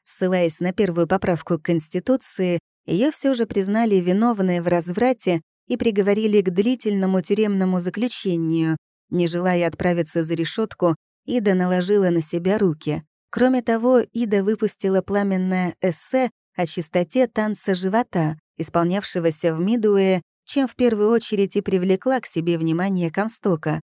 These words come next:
Работы Креддок, в том числе эссе о танце живота, можно найти в сборнике ее произведений «Сексуальная преступница»,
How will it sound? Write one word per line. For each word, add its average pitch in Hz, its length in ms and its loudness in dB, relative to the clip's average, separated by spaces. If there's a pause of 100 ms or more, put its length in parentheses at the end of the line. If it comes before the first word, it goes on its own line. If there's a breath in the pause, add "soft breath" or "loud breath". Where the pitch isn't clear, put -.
(320)
Работы 247 460 2
Креддок, 226 520 0
в - 80 -16
том 208 160 -2
числе 196 440 -2
эссе 214 300 -2
о 185 60 -2
танце 185 360 -2
живота, 175 500 -2 (240)
можно 175 320 0
найти 170 300 2
в 165 60 0
сборнике 180 520 -2
ее 170 200 0
произведений 170 800 -2 (200)
«Сексуальная 180 800 0
преступница», 208 840 -2